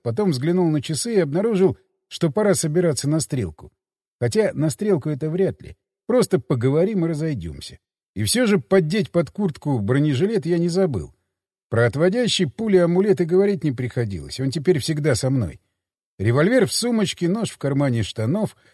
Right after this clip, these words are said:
в правом кармане куртки телескопическая дубинка,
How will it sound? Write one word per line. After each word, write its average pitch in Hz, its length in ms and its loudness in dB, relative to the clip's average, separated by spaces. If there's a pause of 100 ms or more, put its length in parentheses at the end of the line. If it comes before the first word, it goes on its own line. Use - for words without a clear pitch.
(280)
в - 20 -20
правом 214 320 6
кармане 175 460 4
куртки 196 380 -4
телескопическая 165 880 -2
дубинка, 104 680 -4